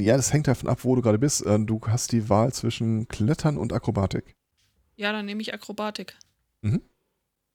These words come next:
Speaker 2: Siebzehn.
Speaker 1: Reicht. Ähm, wie viele Felder wolltest du gehen? Ein, zwei?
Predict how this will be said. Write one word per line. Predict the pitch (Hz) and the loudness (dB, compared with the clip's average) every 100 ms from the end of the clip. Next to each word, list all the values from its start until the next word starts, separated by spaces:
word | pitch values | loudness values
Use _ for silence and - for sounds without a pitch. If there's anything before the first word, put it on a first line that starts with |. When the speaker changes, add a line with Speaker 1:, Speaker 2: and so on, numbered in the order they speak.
| _ _ | _ _
Speaker 2:
Siebzehn. | - 214 - 170 175 - - - - _ _ _ - | -8 -6 -4 -4 -6 -16 -20 -20 -20 _ _ _ -4
Speaker 1:
Reicht. | - 139 - - - - - - _ _ _ _ - | 4 4 4 -8 -20 -20 -20 -20 _ _ _ _ 4
Ähm, | 113 113 113 113 | 6 6 2 0
wie | 117 | -2
viele | 147 170 | 0 0
Felder | - 143 143 120 | 2 4 4 4
wolltest | 127 135 - | 2 0 -2
du | |
gehen? | 113 117 247 - - - - - - | 2 2 0 -6 -16 -18 -18 -12 0
Ein, | 131 175 | 0 0
zwei? | - - 139 180 | -2 0 0 -2